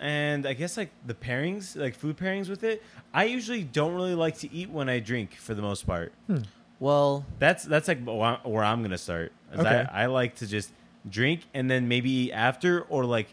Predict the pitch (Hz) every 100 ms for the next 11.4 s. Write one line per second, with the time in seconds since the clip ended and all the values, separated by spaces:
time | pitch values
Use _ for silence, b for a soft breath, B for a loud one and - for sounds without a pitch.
0 | B B _ 156 170 160 131 160 156 135
1 | 127 - 123 127 127 117 120 104 107 123
2 | 107 - - 123 107 107 110 98 90 80
3 | 165 160 147 - - 165 139 - 180 165
4 | 131 117 110 101 101 92 120 147 175 170
5 | 151 110 127 127 135 123 113 107 95 B
6 | B - 165 147 120 98 82 - - -
7 | 127 123 117 131 127 147 139 139 175 160
8 | 123 92 80 - 143 147 180 170 151 156
9 | 151 127 - 135 131 104 92 B B 139
10 | 151 160 196 185 143 170 240 226 202 190
11 | 185 - 135